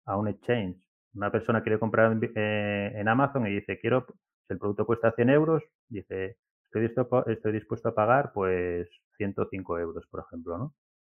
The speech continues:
Llega el proponente y lo mismo, le hace una propuesta y le dice, "Pues yo te lo compro, pues qué sé yo, por ciento dos". Y entonces hay como oferta y demanda un poco,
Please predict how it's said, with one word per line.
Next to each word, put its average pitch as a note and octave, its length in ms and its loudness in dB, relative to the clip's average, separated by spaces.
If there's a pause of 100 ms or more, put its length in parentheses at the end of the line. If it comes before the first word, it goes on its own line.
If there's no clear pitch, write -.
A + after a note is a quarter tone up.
(120)
Llega G2 180 0
el G#2+ 80 2
proponente C3+ 800 2
y G2+ 80 -6
lo F#2 120 -2
mismo, F#2 260 -4
le F#2 80 0
hace G#2 100 -2
una G2+ 140 0
propuesta A2 400 0
y F#2+ 40 -2
le F#2 120 -2
dice, F#2 220 -6
"Pues F2+ 200 -4
yo A2 140 0
te A#2 120 2
lo A#2 200 4
compro, A#2+ 760 4 (340)
pues F#2+ 160 -10
qué F#2+ 80 -6
sé F#2 160 -4
yo, D#2+ 180 -4 (200)
por F2 480 0
ciento G#2 300 2
dos". D#2+ 200 -4 (220)
Y G2+ 60 -12
entonces F#2 280 -8 (520)
hay G2+ 120 -2
como A#2 640 8
oferta A#2 320 4
y A#2 60 8
demanda A#2 580 6
un A#2 140 -4
poco, A#2+ 420 0